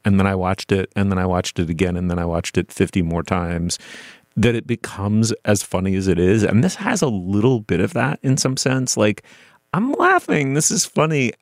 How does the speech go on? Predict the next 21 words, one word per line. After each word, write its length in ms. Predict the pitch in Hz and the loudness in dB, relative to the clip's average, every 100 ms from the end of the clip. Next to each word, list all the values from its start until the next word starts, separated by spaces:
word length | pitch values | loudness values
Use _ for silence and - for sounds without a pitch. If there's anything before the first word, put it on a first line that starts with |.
| _ - | _ 0
And 320 | 135 139 135 | 2 2 2
then 280 | 160 170 180 | 2 0 -4
we 140 | 147 - | -8 -8
played 340 | - 139 151 160 | -6 -2 0 -2
the 60 | |
clip, 540 | 151 - - 226 - - | -6 -6 -2 0 0 -4
and 120 | 117 123 | -2 0
I 120 | 135 | 0
was, 400 | 135 139 - - _ - | 0 0 -2 -8 _ -2
like, 140 | 143 - | -2 -2
kind 240 | - 277 | -2 0
of 100 | 330 | 2
in 100 | 294 | 2
stitches. 760 | - - - - - 117 95 - | 0 -2 0 0 2 2 2 0
It's 260 | 113 - - | 0 -2 -4
just 380 | - 160 - - - - - | 0 0 -2 -6 -20 -20 -8
so 680 | - - - - 160 170 175 - | 0 0 2 0 2 2 0 -2
courageously 920 | - 139 107 104 117 123 - 117 113 | 0 2 4 4 2 0 -2 0 2
stupid, 720 | - - - 82 127 143 147 - - | 2 0 0 2 2 2 -2 -6 0
and, 360 | 104 98 95 - - - - - | 2 2 -2 -6 -20 -20 -18 -2
um, 360 | 107 101 92 | 0 0 -2